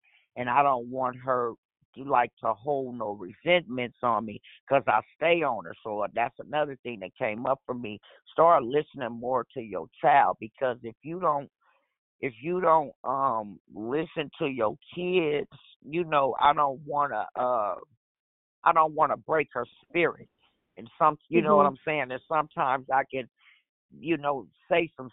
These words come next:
Speaker 1: stuff and you can't take back what you said. And then I
Speaker 2: Yeah.
Speaker 1: end up going back saying, "Well, baby mama, apologize." You know what I'm saying?
Speaker 2: Mm-hmm.
Speaker 1: So
Speaker 2: Mm-hmm.
Speaker 1: that's all
Speaker 2: Mm-hmm.
Speaker 1: I wanted to say, but I
Speaker 2: You're
Speaker 1: appreciate you.
Speaker 2: absolutely right. We have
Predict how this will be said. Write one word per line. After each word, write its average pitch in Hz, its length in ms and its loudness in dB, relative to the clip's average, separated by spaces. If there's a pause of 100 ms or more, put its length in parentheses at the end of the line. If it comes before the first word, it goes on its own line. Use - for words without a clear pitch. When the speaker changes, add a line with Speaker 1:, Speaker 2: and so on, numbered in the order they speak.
(100)
Speaker 1:
stuff 143 320 0
and 127 180 -12
you 135 160 -12
can't 151 320 -6
take 160 240 -6
back 143 240 0
what 123 180 -6 (140)
you 104 60 -20 (200)
said. 175 440 0 (420)
And 135 140 -4
then 196 200 4
I 190 180 2
Speaker 2:
Yeah. 156 100 -4
Speaker 1:
end 147 140 -8
up 123 180 -6
going 139 280 -6
back 123 200 0 (140)
saying, 143 320 -8
"Well, 110 240 -8
baby 120 280 0
mama, 123 440 -4
apologize." 117 840 -2 (840)
You 165 140 -4
know 160 140 -2
what 143 140 0
I'm - 140 -12 (120)
saying? - 300 -8 (880)
Speaker 2:
Mm-hmm. 190 300 0 (260)
Speaker 1:
So 123 160 6
Speaker 2:
Mm-hmm. - 100 -2
Speaker 1:
that's 165 300 4
all 113 200 8
Speaker 2:
Mm-hmm. 95 40 2
Speaker 1:
I 117 80 6 (100)
wanted 117 320 -8
to - 60 -16 (160)
say, 95 260 -2 (240)
but 113 160 -2
I 123 180 8 (120)
Speaker 2:
You're 240 220 6
Speaker 1:
appreciate - 0 -
you. 247 80 6
Speaker 2:
absolutely 233 560 2
right. 185 380 2
We 220 160 0
have 220 220 -4